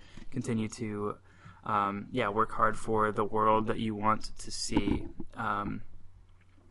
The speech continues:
and I don't know, I mean, I, I think that if, if this thing wasn't wrapped up nicely with, uh, with a bow and all the books that we've read of hers, then, uh, people can maybe tend to feel a little bit like, "Okay, it's gonna be fine because,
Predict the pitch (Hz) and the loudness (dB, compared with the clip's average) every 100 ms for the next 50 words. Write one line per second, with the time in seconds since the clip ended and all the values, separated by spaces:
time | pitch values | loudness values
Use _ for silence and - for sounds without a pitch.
0 | - - - 135 147 143 127 131 143 139 | -14 -14 -2 2 6 8 6 4 2 2
1 | - 151 143 151 135 135 - 135 135 143 | 4 4 4 4 6 4 2 0 2 0
2 | 139 147 135 120 113 - 117 110 110 117 | 0 2 2 2 -2 -2 0 0 2 0
3 | 113 104 107 127 117 110 107 110 104 104 | 2 0 -2 -2 0 0 0 -6 -6 -6
4 | 113 113 104 107 110 120 123 117 110 117 | -6 -6 4 8 10 8 6 6 4 4
5 | 110 117 - 120 110 107 110 113 - 117 | 2 0 -2 -4 0 2 2 2 6 6
6 | 127 131 - - - - - 127 117 113 | 6 2 -4 -10 -10 -10 -2 4 6 6
7 | 110 110 107 - - - - - - - | 6 4 0 -6 -16 -16 -10 -8 -6 -6
8 | - - 139 131 120 131 117 113 110 117 | -6 -4 0 0 0 0 2 2 0 -6
9 | - - - - - - - - - 131 | -14 -20 -20 -20 -20 -20 -18 -8 0 4
10 | 131 - 127 120 - 110 - 117 117 110 | 4 2 -2 -2 -2 -8 -8 0 2 4
11 | 110 113 110 113 110 - 143 - 101 107 | 2 0 0 0 0 4 2 2 -4 -4
12 | - 151 120 110 104 107 107 110 - 113 | 0 2 0 2 2 4 2 -4 -2 0
13 | 110 104 | 2 -2